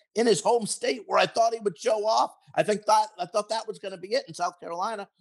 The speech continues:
when he, when he's in his home state and he couldn't even make the cut.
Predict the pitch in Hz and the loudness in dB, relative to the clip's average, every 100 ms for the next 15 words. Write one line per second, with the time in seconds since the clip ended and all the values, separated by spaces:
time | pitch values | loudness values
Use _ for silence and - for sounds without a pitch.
0 | 160 151 170 180 170 _ _ 175 185 - | _ -4 -4 -6 -16 _ _ -6 -6 -8
1 | 127 175 - 185 208 196 196 196 - 254 | -10 -10 -4 2 2 2 0 -4 -2 -2
2 | 190 190 220 202 180 180 - - 240 262 | 0 -4 -2 -2 -2 -6 -6 -4 2 2